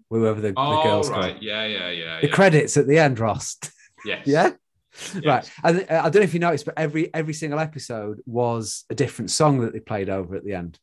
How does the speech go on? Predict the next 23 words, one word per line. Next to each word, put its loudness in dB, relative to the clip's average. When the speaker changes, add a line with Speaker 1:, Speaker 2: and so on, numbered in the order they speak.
Speaker 2:
Right. -12
Speaker 1:
And 2
it -4
was 0
all 6
sort 2
of -4
Christmas -2
themed, -4
whatever -4
song -6
they -4
used. -4
And 2
the, 6
there 4
was 2
one 4
really, 4
really -2
good 0
one. -10
Um, -4